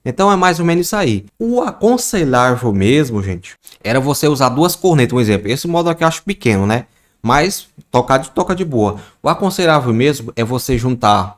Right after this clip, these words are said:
o positivo com o positivo da outra e o negativo da sua outra corneta ligar-se no negativo da outra, né?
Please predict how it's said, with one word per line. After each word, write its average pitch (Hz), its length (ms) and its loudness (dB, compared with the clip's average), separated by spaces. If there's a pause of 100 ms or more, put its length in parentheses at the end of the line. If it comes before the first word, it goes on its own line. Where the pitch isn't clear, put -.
o 110 100 -6
positivo 165 1000 2
com 170 140 2
o 160 40 -2
positivo 160 600 -2
da 127 160 4
outra 143 460 2 (120)
e 120 100 -4
o 127 60 0
negativo 151 840 0 (120)
da 110 120 0
sua 120 280 2
outra 117 240 0
corneta 160 680 0 (300)
ligar-se 147 480 2
no 156 100 0
negativo 143 480 0
da 156 180 4
outra, 113 440 2
né? 117 220 -4